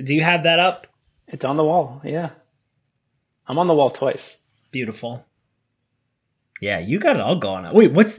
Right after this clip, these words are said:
Speaker 1: oh, for being an R A?
Speaker 2: I, I forget what the f-, the second one was, but it,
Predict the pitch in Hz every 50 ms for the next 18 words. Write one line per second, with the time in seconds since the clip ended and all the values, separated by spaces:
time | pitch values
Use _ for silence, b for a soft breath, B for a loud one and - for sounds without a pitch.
0 | - - 165 170 165 156 135 - - - 151 135 143 143 143 135 123 113 117 117
1 | 110 110 123 151 - 120 - - - 120 113 - - 139 131 135 120 113 113 123
2 | 113 - - - - - 117 117 - - 117 110 113 107 107 107 107 107 107 107
3 | 101 - - 117 110 110 110 -